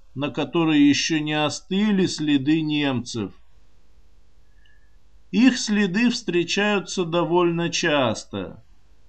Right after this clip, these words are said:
Но у них, видно, твёрдый порядок.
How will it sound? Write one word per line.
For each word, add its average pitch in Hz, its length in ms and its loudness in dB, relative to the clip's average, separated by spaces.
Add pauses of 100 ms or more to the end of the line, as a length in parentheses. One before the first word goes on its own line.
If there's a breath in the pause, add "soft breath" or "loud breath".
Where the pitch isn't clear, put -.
(580)
Но 226 300 2
у 247 60 2
них, 233 280 0
видно, 214 420 -2
твёрдый 190 520 0
порядок. 143 880 0